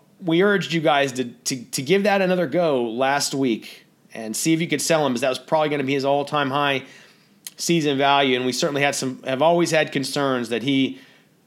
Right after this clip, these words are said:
could devolve to more of a flex type player over the course of the season. And I think that's what we began to see as soon as Leonard Fournette immediately reinserted into the offense. They wanna play both these guys. I said it on Twitter last night.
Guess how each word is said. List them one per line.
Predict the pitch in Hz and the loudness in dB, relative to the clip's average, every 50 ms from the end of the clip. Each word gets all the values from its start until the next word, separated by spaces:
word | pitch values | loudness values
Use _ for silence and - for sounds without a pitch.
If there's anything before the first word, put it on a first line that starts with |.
| _ - | _ -2
could | - 156 147 135 | 0 0 0 2
devolve | 139 143 127 139 139 135 135 131 | 0 0 2 4 4 2 2 0
to | - - 151 139 | -2 -2 -2 0
more | 131 131 131 135 135 131 | 0 2 2 2 2 2
of | 131 127 123 117 98 - - - _ _ _ _ _ - | 2 2 0 -2 -6 -10 -16 -20 _ _ _ _ _ -6
a | - 127 127 | -4 -4 -4
flex | 127 - 143 147 147 135 - - | -4 -2 -2 0 0 0 -2 -4
type | - 156 131 127 123 - | 0 0 0 0 0 -2
player | - 147 139 135 135 127 120 117 113 | -2 0 2 2 2 2 2 0 0
over | 123 135 135 135 131 131 | 0 0 0 0 0 0
the | 123 120 117 110 | 0 0 0 -2
course | - - 143 147 135 123 - - - - - - - - - - - - _ _ - | -2 0 0 0 0 0 -2 -6 -10 -14 -18 -20 -20 -20 -20 -20 -20 -20 _ _ -4
of | - 196 196 208 190 | 0 2 2 4 4
the | 170 165 | 2 0
season. | - - 220 226 220 196 180 190 | 0 2 4 4 4 4 4 4
And | 180 180 175 | 4 4 4
I | 175 170 175 | 4 2 2
think | 170 - 202 196 185 185 | 2 2 2 2 4 4
that's | 190 175 175 - | 0 0 0 0
what | 175 | 0
we | 165 | 0
began | 160 156 156 147 165 170 160 | 0 0 0 2 2 2 2
to | 143 | 0
see | 131 - - 170 165 147 | 0 0 0 2 2 2
as | 135 135 - | 2 0 -2
soon | - - 165 170 170 160 | -2 2 2 4 4 4
as | 151 147 139 135 131 127 - - - - - | 2 2 2 2 0 -2 -4 -8 -10 -8 -4
Leonard | 143 156 156 147 143 127 | -2 0 2 2 0 0
Fournette | - 143 135 135 135 139 135 135 - - - _ _ _ | 0 0 0 2 2 2 2 0 -2 -6 -16 _ _ _
immediately | - 139 135 135 143 151 151 151 147 143 120 131 135 135 131 131 | -6 -4 -2 0 0 2 2 2 2 2 0 0 0 2 0 0
reinserted | 110 131 131 147 143 135 131 131 - 139 135 131 131 131 | -2 -2 -2 0 0 0 0 0 0 0 2 2 2 2
into | 131 131 131 | 2 0 0
the | 123 127 127 | 0 2 2
offense. | 127 127 127 127 - 147 139 135 - | 4 2 2 0 -2 -4 -6 -4 0
They | - 180 196 | 2 2 4
wanna | 170 143 156 156 156 139 | 4 2 2 2 2 0
play | - - 147 143 | 0 0 0 0
both | 120 135 135 135 135 - | 2 2 0 0 0 -2
these | 135 131 123 123 | -2 -2 -2 0
guys. | - 139 127 127 127 127 123 113 | 2 2 4 4 4 2 0 -2
I | 113 107 | -4 -4
said | - - 165 151 | -2 0 0 2
it | 143 | 2
on | 139 131 123 | 2 0 0
Twitter | 123 - - 135 131 127 120 | -4 -4 -2 -2 0 0 2
last | 120 120 123 123 120 - - | 2 2 2 0 0 -2 -2
night. | 127 123 123 120 120 110 | -2 0 0 0 -2 -4